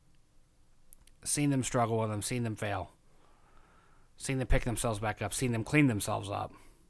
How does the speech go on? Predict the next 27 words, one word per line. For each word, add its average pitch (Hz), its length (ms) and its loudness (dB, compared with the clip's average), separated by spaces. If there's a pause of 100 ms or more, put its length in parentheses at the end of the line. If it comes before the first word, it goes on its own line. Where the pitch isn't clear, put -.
(2500)
Playing 160 280 6
video 131 280 4
games 113 240 0
till 123 160 -2
your 107 100 0
life 104 180 2
falls 101 240 -2
apart, 104 280 0
it's - 80 -8
not 113 140 0
addiction. 92 520 -6 (560)
That's 120 180 -2
poor 107 200 0
decision 98 400 -6
making. 90 380 -6 (140)
And, 117 240 -4
and 127 140 2
that's, 120 320 2
that's 135 240 -2
where 131 100 6
I'm 117 80 4
gonna 110 140 0
end 101 220 -4
this - 300 -8 (840)
video 120 280 -2
game 104 200 -6
podcast. 104 580 -4